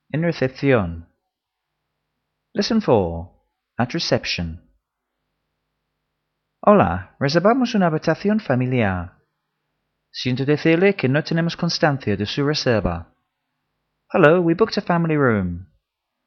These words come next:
I'm sorry to tell you we have no record of your reservation. No puede ser. Tiene que haber un error. El ordenador nunca miente. That's impossible.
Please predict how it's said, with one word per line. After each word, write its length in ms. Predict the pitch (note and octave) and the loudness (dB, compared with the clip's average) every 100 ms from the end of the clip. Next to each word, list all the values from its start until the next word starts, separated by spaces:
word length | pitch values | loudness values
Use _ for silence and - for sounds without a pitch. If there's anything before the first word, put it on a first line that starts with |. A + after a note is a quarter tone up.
| _ _ _ | _ _ _
I'm 100 | A2 | -8
sorry 240 | - E3 F3+ | 0 0 0
to 100 | - | -2
tell 240 | - C3 | 0 0
you 120 | D#3+ | 0
we 120 | D#3+ | 0
have 140 | B2+ B2 | 0 0
no 180 | B2+ E3+ | 0 2
record 340 | E3+ F3 F3 | 0 0 -4
of 100 | C#3+ | -2
your 160 | C3 C3 | 0 0
reservation. 800 | C#3 C3+ A#2 G#2 - F2+ F2 F2+ _ _ _ _ _ _ _ _ _ _ _ _ _ _ - | 0 0 0 -2 -2 -8 -8 -14 _ _ _ _ _ _ _ _ _ _ _ _ _ _ -8
No 100 | G#3+ | -2
puede 240 | A#2 G#2 | 0 0
ser. 440 | - - A3 B2 - _ _ - | 0 0 0 -2 -6 _ _ -4
Tiene 200 | A3 G#3 | 0 2
que 100 | D3 | 2
haber 200 | A2+ A2 | 2 4
un 100 | A2 | 4
error. 560 | A#2+ F#3+ G#3 G#2+ F#2 - _ _ _ _ _ _ _ _ - | 2 2 2 0 -4 -14 _ _ _ _ _ _ _ _ -6
El 160 | G2 | -2
ordenador 680 | A2 A2+ A#2+ A2+ A#2 D#3+ F3 | 0 0 2 2 2 2 0
nunca 420 | - A2+ D3 D3+ G2 | -2 -2 -2 -2 -2
miente. 560 | G#2+ A#2+ A2+ F2 E2 - _ _ _ _ _ _ _ | 0 -2 -2 -8 -8 -12 _ _ _ _ _ _ _
That's 200 | - - | -6 -4
impossible. 760 | F3+ - - D3+ - F2+ F2 | -4 -6 -6 -6 -6 -8 -10